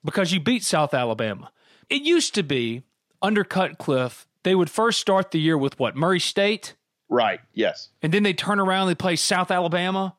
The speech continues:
Speaker 1: and then they get into the meat of their schedule. Mississippi State got one thing right under Dan Mullen. Their non-conference schedule was a joke. And it always should be.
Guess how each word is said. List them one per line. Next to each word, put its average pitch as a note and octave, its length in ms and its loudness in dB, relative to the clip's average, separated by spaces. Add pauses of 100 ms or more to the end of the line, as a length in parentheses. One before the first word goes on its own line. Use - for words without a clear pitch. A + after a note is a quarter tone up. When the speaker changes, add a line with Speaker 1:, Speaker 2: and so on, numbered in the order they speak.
(100)
Speaker 1:
and D#3+ 160 -2
then G#3 160 4
they F3+ 140 4
get D3+ 160 -2
into D#3 160 -8
the C#3 80 -2
meat D3 240 2
of C3 100 -4
their B2+ 120 -4
schedule. - 540 -8 (500)
Mississippi D4 560 2
State G#3 320 0
got F3 220 0
one F#3 200 2
thing E3+ 260 0
right D3+ 140 2
under C3+ 220 -2
Dan B2 280 -2
Mullen. A2+ 360 -6 (420)
Their D4 160 4
non-conference G#3 680 0
schedule F#3+ 340 0
was D3 140 -2
a G#2+ 60 -10
joke. - 480 -6 (800)
And G#3+ 100 4
it B3 100 0
always C#4 360 4
should C#4+ 280 0
be. G3 420 0